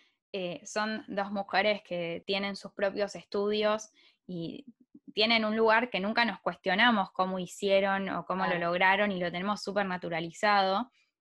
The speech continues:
Speaker 1: pero para que ellas puedan estar en ese lugar hoy, en el veinte veinte, hubo un amplio trayecto de otro montón de mujeres que hizo que ellas puedan llegar a ese lugar.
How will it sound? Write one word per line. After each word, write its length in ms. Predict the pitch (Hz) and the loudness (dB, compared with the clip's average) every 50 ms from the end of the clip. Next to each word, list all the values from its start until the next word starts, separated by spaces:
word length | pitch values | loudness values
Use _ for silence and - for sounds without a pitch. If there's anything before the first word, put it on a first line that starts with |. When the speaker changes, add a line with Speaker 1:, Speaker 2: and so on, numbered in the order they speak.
| _ _ - | _ _ -4
Speaker 1:
pero 200 | 185 175 170 165 | -2 0 0 0
para 200 | 175 170 175 180 | 2 0 0 2
que 100 | 185 226 | 0 0
ellas 200 | 247 285 262 254 - | 2 2 2 2 4
puedan 280 | 220 220 220 214 202 190 | 4 4 6 6 4 0
estar 240 | 185 - - 190 185 | -2 -4 -2 0 0
en 140 | 190 185 180 | 0 -2 -4
ese 200 | 185 - 190 180 | -4 -2 -2 -2
lugar 380 | 180 180 180 175 180 180 - _ - | 0 2 2 2 2 2 -2 _ 0
hoy, 300 | - 214 202 196 185 180 | 4 6 6 6 6 4
en 120 | 175 175 | 0 -2
el 140 | 180 180 180 | -2 -2 0
veinte 320 | 185 190 196 196 185 190 185 | 0 0 0 0 -2 2 4
veinte, 640 | 190 196 196 190 185 175 - 185 180 202 285 - _ _ _ _ _ _ _ _ - | 6 6 4 4 0 -2 -2 0 0 0 -2 -4 _ _ _ _ _ _ _ _ -2
hubo 340 | - 214 220 233 220 208 - - | 0 2 6 6 6 6 4 2
un 220 | 202 202 202 202 _ _ _ _ _ - - | -2 -4 -4 -6 _ _ _ _ _ 0 0
amplio 360 | 208 208 214 208 220 214 208 202 | 2 2 2 0 0 0 0 0
trayecto 640 | 185 180 180 - - 202 196 196 - - 208 196 | -2 -4 -4 0 0 0 0 0 2 2 4 6
de 160 | 190 180 175 185 | 6 4 4 4
otro 340 | 202 214 208 220 214 196 | 4 4 4 4 2 2
montón 460 | 190 190 185 185 180 - 196 190 190 196 | 2 0 -4 -4 -2 -2 -2 -2 -2 -4
de 80 | 196 | -4
mujeres 520 | 190 180 175 - 196 185 185 196 214 214 - - | -4 -6 -6 -4 -2 0 0 0 0 -2 -6 -10
que 100 | - 170 | -8 -6
hizo 380 | 170 196 208 - - - 165 | -4 -4 -4 -4 -4 -6 -6
que 80 | - - | -8 -8
ellas 200 | 165 - 165 - _ | -14 -14 -16 -16 _
puedan 240 | - 175 170 165 160 | -6 -6 -4 -6 -6
llegar 300 | 165 - 170 170 151 165 | -8 -8 -8 -6 -6 -8
a 40 | 165 | -10
ese 180 | - - 170 | -10 -10 -10
lugar. 360 | 170 165 - 160 156 156 165 | -10 -8 -6 -6 -8 -8 -10